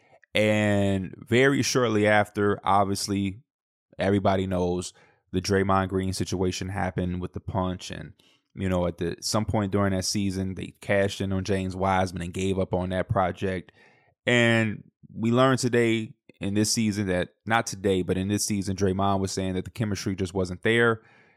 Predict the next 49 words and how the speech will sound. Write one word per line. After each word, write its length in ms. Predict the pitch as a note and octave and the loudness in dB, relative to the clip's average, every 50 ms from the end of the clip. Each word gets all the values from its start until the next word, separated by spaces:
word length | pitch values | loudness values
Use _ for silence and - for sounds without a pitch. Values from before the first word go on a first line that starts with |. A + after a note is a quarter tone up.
| _ _ - | _ _ -2
And 160 | F#2+ G2+ G2+ | 0 2 4
that 160 | G#2 A2 A2 G#2+ | 4 4 4 4
was 100 | G#2+ G2 | 2 0
a 60 | G#2 | 0
crazy 400 | - - A2+ G#2+ G#2 G2 G2+ G2 | 0 2 2 2 2 0 -2 -4
quote 340 | - - G#2+ G#2 G#2 F#2 - | -2 0 2 2 2 2 2
that 140 | F#2+ F#2+ | 2 2
we 120 | F#2+ G2 G2 | 4 4 4
all 220 | F#2+ G2 F#2+ F#2+ | 4 4 4 4
talked 280 | - - G2+ G2 F#2+ - | 2 2 2 2 0 0
about 340 | F#2 G2+ G2 G2 G2 F#2+ F#2 | 0 2 2 4 4 2 0
of 40 | |
like, 220 | F#2+ F#2 F2+ F2+ F2+ | 0 -2 -2 0 0
"Oh, 60 | G#2 | 2
I 180 | A#2+ C3 G#2+ F2 | 2 4 2 2
wonder 300 | F2 G2+ A2 A2 G#2+ G2+ | 2 0 0 2 2 4
why 200 | G#2+ G#2+ G#2 A2 | 4 4 4 4
that 120 | A#2 A#2 | 4 4
happened." 380 | A2 G#2+ G2 F#2 - E2 E2+ G#2+ | 2 2 0 0 -2 -6 -4 2
But 260 | A#2 A#2 A2+ G#2 - _ _ _ _ _ _ _ _ _ _ _ _ _ _ _ - - _ | 4 4 4 2 0 _ _ _ _ _ _ _ _ _ _ _ _ _ _ _ -20 -14 _
to 120 | - B2 G#2+ | -4 -2 -2
see 220 | - - F3 F3+ | 0 0 -2 0
them 200 | D#3 D#3+ D3+ C3+ | 0 0 0 2
go 180 | A#2+ C3+ C3+ C3 | 2 2 2 2
through 200 | - C#3 B2+ B2+ | 2 0 2 4
all 160 | A#2+ A#2 A2 | 4 4 4
of 80 | G#2 | 4
that, 260 | G#2+ G#2+ G2+ F2+ - - | 4 4 4 2 0 -2
and 220 | F#2 F#2+ F#2 - - - | -6 -6 -6 -8 -12 -10
we 140 | - G2+ G#2+ | -4 -2 -2
still 300 | G#2 - - B2+ B2+ A#2 | -2 0 0 2 2 4
look 200 | A2 A#2 A2+ - | 4 2 2 0
at 120 | A2 - - | -2 -2 0
them 180 | G#2+ G2 G2 | -2 -2 -2
as 100 | F#2+ F2+ | -4 -6
a 60 | - | -8
team 320 | - - A#2 A2 G#2 G2 F#2+ | -6 -4 -2 -2 -2 -2 0
that 140 | F#2+ F#2+ G#2 | -2 0 2
had 240 | G#2 G2 F#2 F#2+ | 2 2 0 0
hope, 320 | F#2+ G#2+ G#2+ B2 B2 - - _ _ _ _ _ _ _ _ _ _ | 0 0 0 0 0 -4 -8 _ _ _ _ _ _ _ _ _ _
and 160 | - G2 F#2+ | -4 -2 -2
to 80 | - F#2+ | 0 0
now 420 | F#2 G2 G#2+ A2 A2+ A2+ A2+ A2 | 0 2 2 4 4 4 4 2
be 600 | G2+ F#2+ G#2 G2+ G2+ G2 G2 G2 F#2+ F#2 E2+ - _ _ _ _ _ _ _ _ _ - | 2 2 2 2 2 2 2 2 0 0 -4 -6 _ _ _ _ _ _ _ _ _ -2
on 240 | F#2 F#2 F#2 F2+ | 0 0 0 0
a 480 | F2+ F2+ F2+ F2+ F2 F2 F2+ F2+ - - | 0 0 0 0 -2 -2 -4 -6 -8 -8
six-game 680 | - - - - - A2 G#2+ - - A2 A2 A2 A2 A2 | -6 -4 -4 -2 0 -2 -2 -2 -2 0 0 0 0 0
losing 240 | G#2 G2+ G2 F#2 F#2 | 0 0 0 -2 -4
streak 400 | F2 - - F#2 F#2 F2+ - - | -6 -6 -4 -4 -4 -4 -6 -10